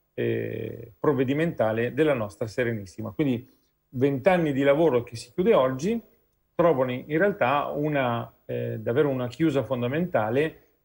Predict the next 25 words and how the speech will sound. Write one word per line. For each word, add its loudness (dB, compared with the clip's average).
che 0
è -6
quello 4
di -2
guardare 2
sempre 0
avanti 0
e 0
di -2
considerare 0
questo -4
enorme, 0
perché -10
si -12
tratta -4
di -6
un -8
enorme -2
traguardo, -6
in 4
realtà 2
un 0
punto -2
di -2
partenza. -6